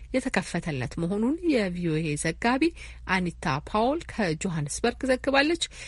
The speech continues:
የኢትዮጵያ አየር መንገድን የህዝብ ግንኙነት ኃላፊ አቶ ሄኖክ ሲራክን ደግሞ አየር መንገዱ የአገልግሎቱን ዘርፈ ብዙነት በማሳደግ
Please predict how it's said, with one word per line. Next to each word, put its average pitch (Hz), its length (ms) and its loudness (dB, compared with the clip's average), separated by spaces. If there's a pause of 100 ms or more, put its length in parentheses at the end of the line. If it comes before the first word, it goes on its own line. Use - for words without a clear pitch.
(160)
የኢትዮጵያ 311 460 4
አየር 196 300 0
መንገድን 170 560 0
የህዝብ 202 380 0
ግንኙነት 160 540 -2
ኃላፊ 156 420 0 (260)
አቶ 170 300 0
ሄኖክ 170 360 -4
ሲራክን 175 480 0
ደግሞ 214 160 0 (300)
አየር 185 360 4
መንገዱ 208 360 0 (140)
የአገልግሎቱን 180 800 0
ዘርፈ 170 240 -2 (100)
ብዙነት 170 420 -2
በማሳደግ 170 640 2